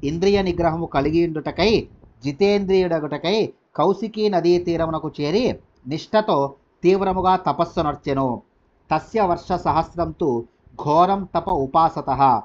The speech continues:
ఉత్తరే పర్వతే రామ దేవతానాం అబూద్భయం. ఓ రామ,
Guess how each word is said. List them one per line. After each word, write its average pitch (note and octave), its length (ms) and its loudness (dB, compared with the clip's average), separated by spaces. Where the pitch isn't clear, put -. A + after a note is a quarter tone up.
ఉత్తరే G3 400 -2
పర్వతే E3+ 600 -4
రామ C#3 500 -2
దేవతానాం E3+ 920 0
అబూద్భయం. C#3 800 -2
ఓ C#3 120 -2
రామ, C#3+ 280 2